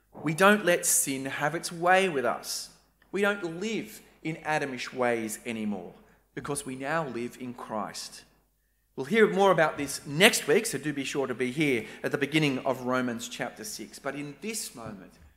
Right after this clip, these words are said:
we need to pause and take in the vast panorama of grace that is in front of us, in its overflowing, superabundant richness.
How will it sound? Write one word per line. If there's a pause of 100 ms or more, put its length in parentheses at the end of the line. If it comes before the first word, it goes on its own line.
(240)
we
need
to
pause (1600)
and
take
in (280)
the
vast
panorama
of
grace (720)
that
is
in
front
of
us, (1200)
in
its (460)
overflowing,
superabundant
richness.